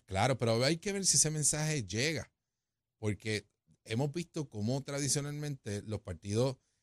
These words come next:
en Puerto Rico, se, se, su base inicial, ¿no? de su llamado y su mensaje, era el asunto aspiracional del estatus,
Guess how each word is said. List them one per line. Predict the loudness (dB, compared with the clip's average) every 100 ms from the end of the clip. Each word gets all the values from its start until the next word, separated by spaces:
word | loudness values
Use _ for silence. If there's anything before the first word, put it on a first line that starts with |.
| _
en | -2
Puerto | -2 0 0
Rico, | 0 0 0 -2 -4 _
se, | 0 4 4 4 2 -2 -6
se, | 2 2 4 2 0 -2 -6 -8 -12
su | -6 -2
base | 0 6 6
inicial, | 6 2 0 2 2
¿no? | 0 0
de | -2
su | -2
llamado | -4 -6 -2 -2 0 0 0
y | 0
su | -2
mensaje, | 2 2 2 0 -2 -8 _ _ _
era | -4 2 2 2
el | 0 -2
asunto | 0 0 -2 -2 -2
aspiracional | -2 -4 -2 -2 0 -2 -2 -6 _
del | -4 0
estatus, | 0 0 -2 -2